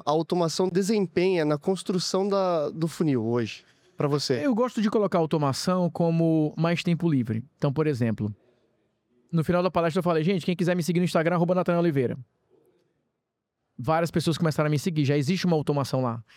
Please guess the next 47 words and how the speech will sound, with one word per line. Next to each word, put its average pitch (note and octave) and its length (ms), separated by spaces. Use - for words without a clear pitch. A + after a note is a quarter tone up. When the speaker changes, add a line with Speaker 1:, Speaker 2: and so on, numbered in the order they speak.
Speaker 2:
Trinta G#3+ 320
segundos F3 280
depois D#3 300
que D#3 60
a C#3 40
pessoa D3 220
me F3 100
segue, F3+ 520
eu E3+ 100
mando D#3+ 220
uma D#3+ 60
mensagem C#3+ 300
automática D#3 480
falando, E3 320
"Opa, G3 380
olha, F#3+ 100
eu F3 60
gosto D#3 160
de F#3+ 60
liberar E3+ 200
o E3 40
material D#3+ 280
para D#3+ 120
os D#3+ 40
meus D#3+ 140
novos D#3 120
seguidores. D3+ 300
Você D3+ 80
quer D3 80
receber?" D3+ 320
A D3 80
pessoa D3 220
clica, C3+ 200
"Sim, F3 160
eu F3 80
quero." C3 320
Ela C#3+ 140
já D3 80
entrou D3 160
na D3 80
minha D3 120
lista. A#2 300
Então, F3+ 280
com F#3 160
um A#3+ 280
comando F3+ 520
manual, E3 680